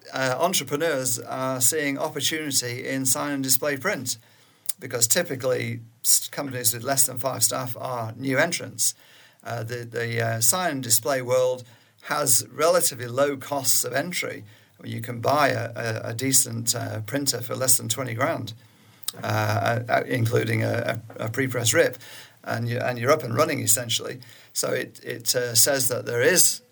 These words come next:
opportunity there and that people are taking that opportunity. Uh, the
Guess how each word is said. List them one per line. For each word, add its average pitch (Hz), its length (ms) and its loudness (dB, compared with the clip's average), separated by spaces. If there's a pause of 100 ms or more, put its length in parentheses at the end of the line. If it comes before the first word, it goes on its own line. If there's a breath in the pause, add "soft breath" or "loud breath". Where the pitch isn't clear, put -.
(140)
opportunity 117 640 -2
there 135 280 0
and 127 160 -2
that 135 300 -2
people 156 340 -2
are 139 160 2
taking 175 380 2
that 120 100 -4
opportunity. 110 720 -6 (480 loud breath)
Uh, 117 220 -4
the 117 200 -4